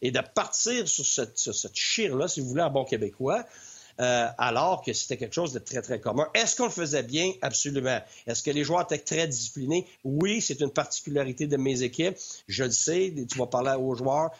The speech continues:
Oui, je suis très, très minutieux, je suis très perfectionniste. Alors, c'est clair que peu importe que ce soit l'offensive ou la défensive, j'aime bien ça. Mais si tu parles à Martin Raymond, que je connais depuis trente ans, qui était mon assistant dans la ligne américaine, à Tampa et à,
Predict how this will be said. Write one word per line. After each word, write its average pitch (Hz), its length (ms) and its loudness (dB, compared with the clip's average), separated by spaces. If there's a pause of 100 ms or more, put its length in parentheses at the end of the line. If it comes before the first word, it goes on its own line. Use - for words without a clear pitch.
(140)
Oui, 139 200 0
je 151 60 0
suis - 80 -4
très, 170 200 0
très 147 160 0
minutieux, 147 580 2 (240)
je - 80 -6
suis - 60 -6 (100)
très 147 180 4
perfectionniste. 143 800 0 (180)
Alors, 123 240 2
c'est 139 200 0
clair 175 340 2
que 156 80 2
peu 156 200 0
importe 160 280 0
que - 60 0
ce 143 80 0
soit 139 180 0
l'offensive 131 380 0
ou 147 40 0
la 135 60 2
défensive, 123 600 -2 (280)
j'aime 113 160 0
bien 104 220 0
ça. - 160 4
Mais 117 100 0
si - 100 2
tu - 60 -2
parles 233 180 4
à 151 60 2
Martin 165 300 2
Raymond, 151 340 2
que - 100 -6
je - 100 -6
connais 151 200 0
depuis 139 160 -10
trente 147 340 0
ans, 180 180 0 (280)
qui 135 60 -2
était 143 160 0
mon 135 160 0
assistant 180 480 2
dans 143 100 0
la 135 40 0
ligne 180 180 2
américaine, 160 540 0 (100)
à 190 120 2
Tampa 160 540 0 (280)
et 185 260 2
à, 127 300 0